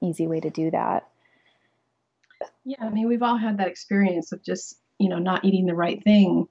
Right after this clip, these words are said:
Speaker 2: um, or, you know, eating too much at a feast and just like, "Oh my gosh, I wanna take a nap," right?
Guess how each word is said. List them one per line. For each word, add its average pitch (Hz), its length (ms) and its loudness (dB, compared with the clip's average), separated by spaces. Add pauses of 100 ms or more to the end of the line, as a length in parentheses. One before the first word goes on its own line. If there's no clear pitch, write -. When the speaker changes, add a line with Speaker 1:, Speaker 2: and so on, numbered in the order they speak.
(540)
Speaker 2:
um, 180 440 0
or, 175 400 6
you 190 140 4
know, 160 260 4
eating 196 320 8
too 202 180 6
much 208 300 6
at 180 100 -2
a 180 40 -10
feast 208 560 0
and 170 160 0
just 180 200 -2
like, 156 160 2
"Oh 196 80 4
my 190 140 8
gosh, 196 300 2
I 170 40 0
wanna 170 240 -2
take - 180 -8
a 170 60 -4
nap," 202 320 2
right? 190 340 2